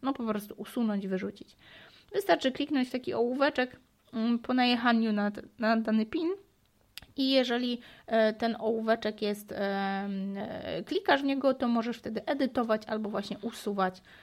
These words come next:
e, dane treści. Często pojawia się też pytanie, jak zarabiać na Pinterest. <clears throat> Oczywiście dzięki temu, że ta platforma kieruje ruch do danych miejsc w sieci, twoich miejsc w sieci, typu sklepy czy strony,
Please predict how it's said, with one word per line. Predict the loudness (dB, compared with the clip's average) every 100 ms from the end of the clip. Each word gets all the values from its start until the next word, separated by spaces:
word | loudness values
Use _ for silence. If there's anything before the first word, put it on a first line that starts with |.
| -18 -6
e, | -2 -2
dane | 0 0 0
treści. | -2 -8 -10 -14 -18 _ _ -20 -20 -20 -20 _ _ _ _ -2
Często | 2 4 4
pojawia | 6 6 6 4
się | 2
też | -4
pytanie, | -4 2 4 6
jak | 4 4
zarabiać | 4 6 6 2 -4
na | -6
Pinterest. | -6 -10 -12 -10 -10 -8 -2 2 2
<clears throat> | 2 0
Oczywiście | 0 0 0 -2 4 6 6 2 -6 -4
dzięki | -2 -2 0
temu, | 2 4 4
że | 4 4 4 2
ta | 0
platforma | 0 0 0 2 2
kieruje | 2 0 2 2 2
ruch | 2 2 0 -2
do | 0 0
danych | 2 2 2 0
miejsc | -2 -2 -6
w | -4
sieci, | -4 -2 -8
twoich | 0 2 0 -2
miejsc | -6 -6 -4
w |
sieci, | -6 -6 -8
typu | -6 -6
sklepy | -6 0 2 2 -4
czy | -6
strony, | -8 -2 0 0 -2